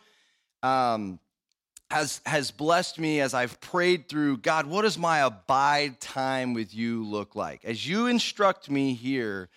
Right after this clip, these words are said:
after the extremes that you went through to save me, what can I do in order to know and be assured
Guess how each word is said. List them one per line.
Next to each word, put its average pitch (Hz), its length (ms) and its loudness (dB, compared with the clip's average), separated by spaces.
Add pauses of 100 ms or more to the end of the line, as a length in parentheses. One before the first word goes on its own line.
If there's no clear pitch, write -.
(180)
after 139 200 -2
the 165 160 0
extremes 180 580 0
that 185 80 -6
you 170 200 -6
went 143 280 -2
through 127 160 -6
to 110 100 -4
save 135 400 -2
me, 101 320 -6 (300)
what 180 180 0
can 175 180 -4
I 156 220 0
do 123 500 -2 (360)
in 135 100 -2
order 147 180 0
to 135 100 -4
know 131 600 2
and 120 120 0
be 127 140 2
assured 123 880 0